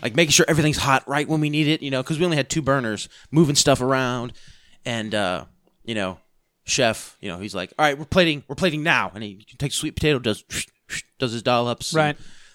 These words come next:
Speaker 1: then, uh, you know, I hand him the next ingredient, and do, do my sweet potato dollop on the, on the, uh,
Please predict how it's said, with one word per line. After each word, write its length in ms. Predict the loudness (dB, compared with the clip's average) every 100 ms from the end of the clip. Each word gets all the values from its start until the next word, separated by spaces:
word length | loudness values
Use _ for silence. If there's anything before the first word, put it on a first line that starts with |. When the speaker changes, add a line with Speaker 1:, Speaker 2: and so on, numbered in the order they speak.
| -6
Speaker 1:
then, 340 | -4 -2 -4
uh, 140 | -4 -4
you 100 | -2
know, 80 | 0
I 60 | 2
hand 220 | 2 0
him 80 | -2
the 60 |
next 240 | -2 -4 -6
ingredient, 680 | -4 -2 -2 -4 -4 -6 -10 _ _ _ _ -8
and 220 | -6 -6 -12 0
do, 140 | 2
do 160 | 2 0
my 180 | 2 2
sweet 160 | 0 -2
potato 240 | -2 0
dollop 380 | 2 2 2 -2
on 100 | -4
the, 240 | -2 -2 -4
on 220 | -8 -8
the, 200 | -8 -8
uh, 200 | -8